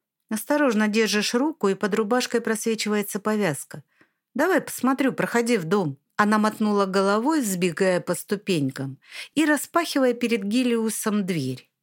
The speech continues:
В детстве он не раз бывал здесь. Обстановка почти не изменилась. Скамеечки из ветвей деревьев, накрытые мехом, большой стол,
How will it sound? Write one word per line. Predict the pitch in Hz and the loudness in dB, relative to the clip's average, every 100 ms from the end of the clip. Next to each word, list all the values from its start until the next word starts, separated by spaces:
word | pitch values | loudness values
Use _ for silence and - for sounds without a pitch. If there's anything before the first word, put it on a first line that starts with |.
| _ _ | _ _
В | 170 | -4
детстве | 180 247 247 - 240 | 0 0 -2 -2 0
он | 233 233 | 2 2
не | 233 | 2
раз | 240 220 | 0 0
бывал | 156 139 135 | 0 0 -2
здесь. | 131 131 139 135 - _ _ _ _ | -4 -4 -4 -6 -10 _ _ _ _
Обстановка | - - 285 302 311 - | -6 0 2 2 2 -2
почти | - 330 - - 233 | 0 -2 -2 -4 0
не | 208 170 | 0 0
изменилась. | 151 147 160 160 156 147 143 - - _ _ _ | 0 0 0 2 0 -2 -4 -10 -16 _ _ _
Скамеечки | - - 175 180 247 269 - - | -14 -2 0 2 2 0 -4 -2
из | 233 226 | -2 0
ветвей | 208 220 208 214 | -2 -2 0 0
деревьев, | 190 202 202 202 180 185 - _ - _ | 0 0 0 0 0 -4 -6 _ -20 _
накрытые | 175 170 - 160 160 165 | -2 -2 0 -2 0 0
мехом, | 139 160 151 - 147 175 _ _ _ _ | 0 0 -2 -6 -8 -12 _ _ _ _
большой | 190 247 - 381 349 | 0 0 0 0 0
стол, | - - 180 180 170 | -6 -4 -2 -2 -6